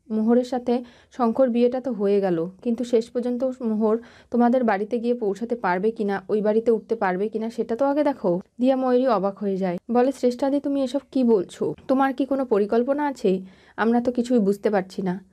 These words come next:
সব কিছু যে তোমাদের জানতে হবে বা বুঝতে হবে তার কিন্তু কোনো মানে নেই।" এই বলে দিয়া ময়ূরীকে চুপ করিয়ে দেয়। এদিকে শঙ্খ এবং মোহরের দুজনের হাত নিয়ে ঠাকুরমশাই একে অপরের ওপর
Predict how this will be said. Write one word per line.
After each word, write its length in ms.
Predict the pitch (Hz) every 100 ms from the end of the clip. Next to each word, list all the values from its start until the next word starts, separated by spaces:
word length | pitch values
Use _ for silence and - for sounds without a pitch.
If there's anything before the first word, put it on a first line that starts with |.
| _ _ _
সব 160 | - 262 247
কিছু 160 | 302 294
যে 100 | 302
তোমাদের 340 | 294 277 269 226
জানতে 320 | 208 202 214
হবে 220 | 233 240
বা 120 | 240 233
বুঝতে 300 | 196 202 240
হবে 180 | 226 196
তার 200 | 214 185
কিন্তু 240 | 185 196 220
কোনো 160 | 233 240
মানে 200 | 247 247
নেই।" 200 | 214 170 185 - _ _ _ -
এই 120 | 262
বলে 220 | 269 277
দিয়া 220 | 247 226 226
ময়ূরীকে 420 | 226 220 208 214 247
চুপ 140 | 226 190
করিয়ে 300 | - 175 170 156
দেয়। 140 | - 214 240
এদিকে 220 | 247 262 285
শঙ্খ 300 | 269 233 226 254
এবং 120 | 240 240
মোহরের 360 | 233 226 233 208 -
দুজনের 420 | 233 240 247 262 214
হাত 160 | 202 208
নিয়ে 240 | 240 247 220 226
ঠাকুরমশাই 640 | 233 208 233 233 233 233 240 262 _
একে 260 | 226 226 269 247
অপরের 320 | 240 247 254
ওপর 220 | 247 247